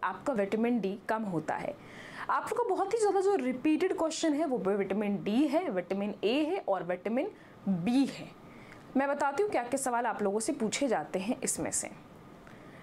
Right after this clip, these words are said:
Rex, rex, rex, rex, rex, वो red, red color के तुमने देखे हैं जो?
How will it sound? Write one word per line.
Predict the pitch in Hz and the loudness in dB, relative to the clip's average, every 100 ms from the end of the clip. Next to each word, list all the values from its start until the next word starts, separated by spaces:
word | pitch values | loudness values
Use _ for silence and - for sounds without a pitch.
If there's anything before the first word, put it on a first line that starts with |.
| - | -4
Rex, | 196 202 - 202 | -2 -2 -4 0
rex, | 185 185 - | 0 0 -2
rex, | 180 - - | -2 -2 -6
rex, | - - - | -6 -8 -8
rex, | - - - - - - - - - - | -8 -6 -8 -8 -10 -20 -20 -18 -16 -2
वो | 247 | 2
red, | 269 285 | 2 2
red | 311 | 2
color | 302 302 | 2 2
के | |
तुमने | 285 302 | 4 4
देखे | 285 277 | 2 0
हैं | 415 | -2
जो? | 294 185 | 0 -2